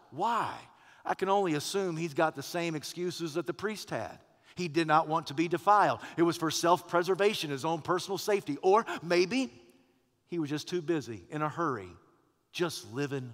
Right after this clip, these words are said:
life. He passed by. It's at this point of the story that the expert lawyer thinks to himself, "I'm off the hook.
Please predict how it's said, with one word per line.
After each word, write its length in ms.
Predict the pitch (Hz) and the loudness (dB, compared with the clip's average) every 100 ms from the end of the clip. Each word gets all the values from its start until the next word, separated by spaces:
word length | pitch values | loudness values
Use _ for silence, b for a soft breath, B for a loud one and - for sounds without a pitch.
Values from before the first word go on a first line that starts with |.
| - | -12
life. 580 | 98 92 - - - - _ _ _ _ _ _ _ _ _ _ | -8 -8 -10 -18 -20 -20 _ _ _ _ _ _ _ _ _ _
He 80 | 151 | -10
passed 420 | 147 131 123 - | -4 -2 -4 -8
by. 240 | 160 98 - _ _ _ _ _ _ _ b b b b | -14 -14 -16 _ _ _ _ _ _ _ b b b b
It's 180 | - 208 | 4 4
at 160 | 208 220 | 4 2
this 160 | - | -4
point 320 | - 226 220 | -2 4 4
of 80 | 190 | 4
the 80 | 139 | 0
story 580 | - - 208 135 131 190 - _ _ _ _ _ _ _ _ _ _ _ - B B | -4 0 2 2 0 -6 -14 _ _ _ _ _ _ _ _ _ _ _ -20 B B
that 120 | 190 | 2
the 160 | 175 175 | 4 4
expert 480 | 214 - - 208 170 | 2 2 0 0 4
lawyer 360 | 170 220 190 | 8 8 6
thinks 300 | 156 185 196 | 0 -2 -4
to 80 | - | -4
himself, 520 | 175 151 202 185 156 - | -6 -2 4 6 4 0
"I'm 180 | 165 185 | 0 2
off 220 | 147 143 | 2 0
the 80 | - | -4
hook. 380 | 143 220 - - | -6 -8 -10 -20